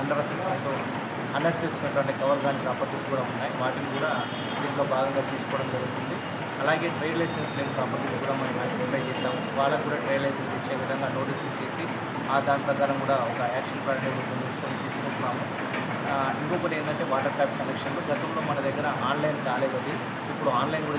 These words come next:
చేయడం జరుగుతుంది. దీనివల్ల మనకు డిమాండ్ అనేది కూడా exactly తెలుస్తుంది. గతంలో మనకు డిమాండ్ చేయడంలో కూడా ఎంత డిమాండ్ అనేది తీసుకోవడంలో కూడా ఇబ్బంది అనేది ఉండేది. ఆన్‌లైన్ చేయడం కనుక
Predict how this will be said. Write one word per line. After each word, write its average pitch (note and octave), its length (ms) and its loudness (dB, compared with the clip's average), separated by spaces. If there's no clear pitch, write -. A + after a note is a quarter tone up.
చేయడం C#3 260 0
జరుగుతుంది. - 580 -2
దీనివల్ల C#3+ 640 0
మనకు C3 300 0
డిమాండ్ D#3 280 0
అనేది C#3 260 0
కూడా C#3 160 2
exactly C3+ 440 2
తెలుస్తుంది. C3+ 460 -2
గతంలో D#3 540 2
మనకు C3+ 200 0
డిమాండ్ C#3 420 0
చేయడంలో C3+ 340 2
కూడా C3+ 160 2
ఎంత C3+ 120 0
డిమాండ్ C#3 260 0
అనేది C3+ 320 0
తీసుకోవడంలో C3+ 480 0
కూడా C3+ 140 2
ఇబ్బంది C3 280 0
అనేది B2+ 280 -2
ఉండేది. B2+ 280 0
ఆన్‌లైన్ D#3+ 300 2
చేయడం C#3+ 220 2
కనుక C3 360 0